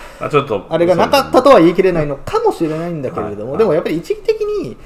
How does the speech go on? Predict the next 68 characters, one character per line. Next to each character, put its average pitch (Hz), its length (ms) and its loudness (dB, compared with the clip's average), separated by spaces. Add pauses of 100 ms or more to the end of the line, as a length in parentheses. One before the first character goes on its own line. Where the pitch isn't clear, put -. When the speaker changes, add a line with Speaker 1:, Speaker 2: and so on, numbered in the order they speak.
(140)
Speaker 2:
何 180 180 -8
で 262 80 -8
も 285 60 -8
リ 247 100 -8
モ 277 140 -6
ー - 20 -6
ト - 80 -6
で 139 120 -6
で 113 180 -14
き 190 200 -12
る 147 220 -10
と 127 220 -4
い 131 80 -2
う 143 100 -2
わ 190 140 2
け 277 100 -2
で 247 80 0
は 147 140 0
な 151 100 -4
い 208 60 -4
っ 220 40 -6
て 196 160 -10
い 170 60 2
う 160 60 2
の 160 100 -6
も、 190 420 -4
Speaker 1:
は 95 160 -4
い 85 60 -10
は 85 200 -8
い - 0 -
は - 40 -10
い 117 40 -8
は 117 40 -4
い。 - 20 -6
Speaker 2:
あ - 40 -6
の、 107 400 -8
明 170 80 2
ら 156 80 4
か - 120 -12
に - 60 -14
な - 120 -14
っ - 20 -18
た - 200 -8
の 131 40 -6
が - 80 -12
コ - 160 -14
ロ 123 100 -10
ナ 147 100 -4
禍 139 140 -8
な 113 80 -10
ん - 60 -16
じ - 80 -20
ゃ - 120 -10
な 131 60 0
い 135 60 -4
か - 100 -2
な 123 140 -2
と 127 100 -4
い 127 160 -4
う 123 60 -10 (260)
思 151 180 -8
い 226 60 -6
は 113 120 -10
あ - 20 -20
り - 80 -20
ま - 100 -20
す - 60 -20
ね。 110 100 -20